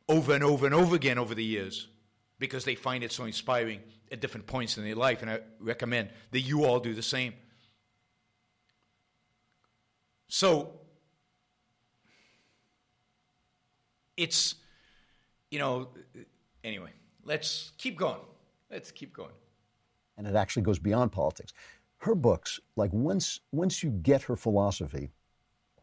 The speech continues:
Speaker 2: her books, I just find them so boring and s-
Speaker 1: Once you get her philosophy,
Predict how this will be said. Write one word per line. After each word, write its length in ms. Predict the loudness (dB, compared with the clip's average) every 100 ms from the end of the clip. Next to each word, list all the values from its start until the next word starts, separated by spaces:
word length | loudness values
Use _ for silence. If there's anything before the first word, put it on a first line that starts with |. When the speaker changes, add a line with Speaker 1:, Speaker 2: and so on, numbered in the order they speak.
| -10 -2
Speaker 2:
her 120 | 0
books, 260 | 2 0 -2
I 100 | -2
just 200 | -2 -4
find 200 | -2 0
them 100 | 0
so 380 | -2 -2 2 2
boring 420 | 4 2 0 -2
and 120 | -4
s- 180 | -6 -10 _ _ -4
Speaker 1:
Once 220 | -2 -2
you 100 | -4
get 340 | -6 0 2
her 120 | 2 0
philosophy, 600 | 2 0 0 -6 -12